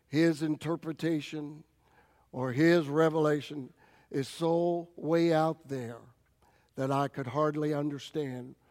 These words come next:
what he was talking about. He was taking God's scripture and making it his own, turning it his way. And then when I would say something, "Well, yeah, I believe that, but then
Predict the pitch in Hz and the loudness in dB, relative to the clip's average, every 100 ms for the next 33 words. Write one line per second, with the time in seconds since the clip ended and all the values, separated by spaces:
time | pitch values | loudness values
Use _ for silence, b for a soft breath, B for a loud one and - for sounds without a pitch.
0 | _ _ 139 135 143 139 - 143 123 127 | _ _ -4 -4 -4 -8 -8 -8 -8 -12
1 | 123 123 113 - _ _ _ _ _ _ | -16 -18 -20 -20 _ _ _ _ _ _
2 | _ _ - 156 151 143 - _ _ - | _ _ 0 2 2 -2 -8 _ _ 2
3 | 208 208 208 196 180 180 175 - - 147 | 2 4 -2 -2 0 0 0 -4 -10 -10
4 | - 120 117 - b b 139 135 143 160 | -10 -16 -18 -20 b b -2 0 4 4
5 | 156 156 143 139 143 b b 139 135 135 | 4 0 0 0 -4 b b 0 0 0
6 | 139 127 110 113 120 - _ _ _ _ | -2 -4 -8 -16 -20 -20 _ _ _ _
7 | _ - 170 160 147 147 139 - b b | _ 0 2 4 2 2 0 -6 b b
8 | 160 160 135 147 151 175 196 190 170 175 | 2 2 2 0 2 6 6 6 6 8
9 | 208 196 - 190 165 165 139 B B 170 | 6 4 2 0 2 -2 -4 B B 0
10 | 175 214 226 202 208 190 208 240 180 165 | 4 6 6 2 2 2 2 0 0 0
11 | - 165 196 208 226 | 0 -2 0 0 -2